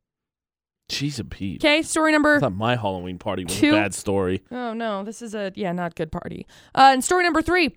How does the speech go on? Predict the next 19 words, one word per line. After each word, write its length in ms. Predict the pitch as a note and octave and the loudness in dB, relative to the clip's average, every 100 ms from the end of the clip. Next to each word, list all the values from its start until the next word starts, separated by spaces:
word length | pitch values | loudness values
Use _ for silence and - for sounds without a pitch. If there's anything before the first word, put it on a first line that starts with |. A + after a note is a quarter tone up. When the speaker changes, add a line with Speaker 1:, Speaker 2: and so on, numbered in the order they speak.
| _ _ _ _ | _ _ _ _
Speaker 2:
drunk 240 | - G4+ F#4+ | 2 4 6
guy 280 | F#4 F#4+ G4+ _ _ _ _ _ _ _ _ - | 6 6 2 _ _ _ _ _ _ _ _ 2
tries 200 | F#4+ G4 | 2 4
to 60 | |
fight 220 | - F#4+ F4+ | 2 4 4
an 60 | |
Ol-, 280 | G4 F#4+ F#4 | 6 6 4
Olive 300 | F4+ G#4+ G4+ | 6 6 6
Garden 260 | E4+ E4+ D4 | 6 6 4
employee, 420 | D#4+ D#4 E4+ F4+ | 0 2 4 4
then 180 | F#4 F4+ | 2 2
eats 200 | F4+ F4+ | 0 -2
spaghetti 340 | E4+ E4+ E4+ | 0 2 2
with 160 | E4+ E4+ | 2 0
his 160 | D#4 - | -2 0
hands 320 | D#4 D#4 D4 | 2 2 2
while 220 | C#4 C#4+ | 2 2
shirtless 500 | - D4 B3+ A#3 A#3 | 0 -2 0 0 2
outside. 640 | G#3+ G#3 - G3+ D#3 D3+ | 0 0 2 2 2 0